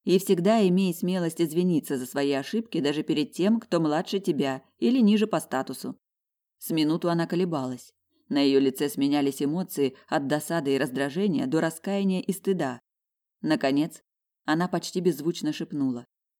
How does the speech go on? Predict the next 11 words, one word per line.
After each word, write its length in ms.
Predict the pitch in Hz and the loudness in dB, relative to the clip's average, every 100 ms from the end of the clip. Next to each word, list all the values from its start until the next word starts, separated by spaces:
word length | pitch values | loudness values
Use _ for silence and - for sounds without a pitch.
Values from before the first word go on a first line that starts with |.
| _ _ - | _ _ 0
«Прости, 640 | 339 330 - 247 220 214 _ | 2 2 -2 -2 -2 -4 _
я 200 | - 294 | -2 2
больше 320 | 269 277 - 269 | 2 0 0 4
не 140 | 277 | 4
буду». 400 | 220 214 175 190 _ _ _ _ _ - | 4 0 0 -6 _ _ _ _ _ -2
«Будешь», 720 | 233 233 311 247 135 131 - _ _ | 4 6 8 8 8 4 -2 _ _
я 240 | - 165 151 | 0 4 4
улыбнулась. 640 | 147 143 147 135 131 - _ _ | 2 2 2 2 0 -6 _ _
«Еще 380 | - 294 254 254 | -2 0 2 2
как 300 | 208 202 170 | 6 4 4
будешь. 440 | 151 147 131 - | 2 4 2 -2